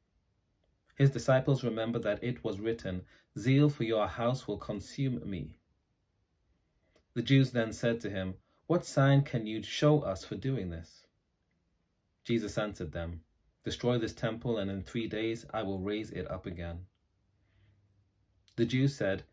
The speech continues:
"This temple has been under construction for forty-six years, and you will raise it up in three days?" But he was speaking of the temple of his body. After he was raised from the dead, his disciples remembered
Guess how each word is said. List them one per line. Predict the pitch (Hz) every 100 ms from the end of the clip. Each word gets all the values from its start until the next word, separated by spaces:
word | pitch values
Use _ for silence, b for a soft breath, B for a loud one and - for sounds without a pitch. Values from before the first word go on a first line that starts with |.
| _
"This | 160 143
temple | 143 135 139
has | 127
been | 101 104
under | 107 117 110
construction | 110 101 - 117 - - 120
for | 107
forty-six | - 117 113 - 120 117 - 87 -
years, | 110 143 131 69 - - B B
and | 117
you | 113
will | 120 110
raise | 110 113
it | 110
up | 104 104
in | 98
three | - 104 101
days?" | 87 95 131 - - _ _ _ _ _ _ _ _ -
But | 117
he | 110
was | 104
speaking | - 120 120 120
of | 110 101
the | 92
temple | - 113 117 120
of | - 95 92
his | - 92 90 -
body. | 87 95 87 85 85 _ _ _ _ _ _ _ _ _ _ b b -
After | 143 143
he | 131 120
was | 101
raised | 98 110 113
from | - 101
the | 95
dead, | 92 107 101 -
his | 107
disciples | 95 107 123 120 123 -
remembered | 101 110 110 110 117